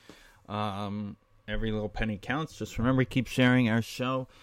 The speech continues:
and keep sharing it with all your friends and family to listen. We're donating three dollars for every listen that we get, and we'll,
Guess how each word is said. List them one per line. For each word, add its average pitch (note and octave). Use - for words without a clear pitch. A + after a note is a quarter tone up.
and G2
keep -
sharing A2+
it G#2
with -
all A2
your G#2
friends G#2+
and F#2+
family G#2
to G2
listen. A2
We're G#2
donating G2+
three A#2
dollars A2
for -
every G#2
listen A#2+
that A2+
we G2+
get, D#3
and G#2
we'll, F#2+